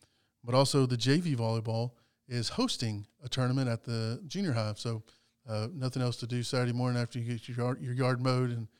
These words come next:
since it, it rained a little bit yesterday, uh, come on over to junior high and watch some J V volleyball.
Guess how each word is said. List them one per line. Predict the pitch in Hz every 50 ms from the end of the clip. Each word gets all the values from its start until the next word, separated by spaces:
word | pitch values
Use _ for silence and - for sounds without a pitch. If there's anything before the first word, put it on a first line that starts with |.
| _ _ _
since | - - 120 107
it, | 123 120 -
it | 160 123
rained | 120 123 127 135 131 127 131 123 123 131 - _ _ _ _ _ _ _
a | 127 120
little | 123 135 131 123
bit | 131 127
yesterday, | 123 131 135 127 - 131 127 135 131 131 123 117 - _ _ _ _ _ _ _ _ -
uh, | 113 117 117 113 104
come | - 127 123
on | 120 120 120
over | 120 113 117
to | 110 120 117
junior | 110 113 117 117 113
high | 107 113 113
and | 110 110
watch | 113 113 110 -
some | - 113 107
J | 117 117
V | 110 113 110
volleyball. | 107 113 113 113 113 110 113 113 110 107 101